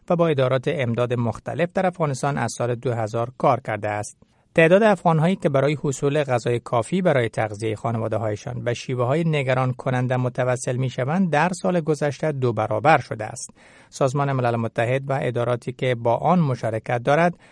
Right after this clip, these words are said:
طی گزارشی پنجشنبه گفتند که یک اشاریه پنج میلیون نفر در افغانستان از لحاظ امنیت غذایی در مضیقه قرار دارند که ازدیاد سیصد و هفده هزار تن را نشان می‌دهد. همچنان هفت اشاریه سه میلیون دیگر از افغان‌ها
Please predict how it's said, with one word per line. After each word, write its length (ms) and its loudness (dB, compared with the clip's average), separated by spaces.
طی 280 -2
گزارشی 480 0
پنجشنبه 540 -2
گفتند 400 0
که 100 -4
یک 240 0
اشاریه 380 -2
پنج 480 0
میلیون 720 2
نفر 280 0
در 200 2
افغانستان 520 -2
از 160 -2
لحاظ 300 -2
امنیت 400 -2
غذایی 520 0
در 200 2
مضیقه 500 0
قرار 280 -2
دارند 320 -6
که 240 -4
ازدیاد 600 0
سیصد 500 -2
و 60 0
هفده 420 0
هزار 300 0
تن 280 -2
را 140 2
نشان 400 0
می‌دهد. 380 -2
همچنان 480 -2
هفت 300 0
اشاریه 400 -4
سه 240 0
میلیون 260 2
دیگر 300 -2
از 120 -4
افغان‌ها 580 2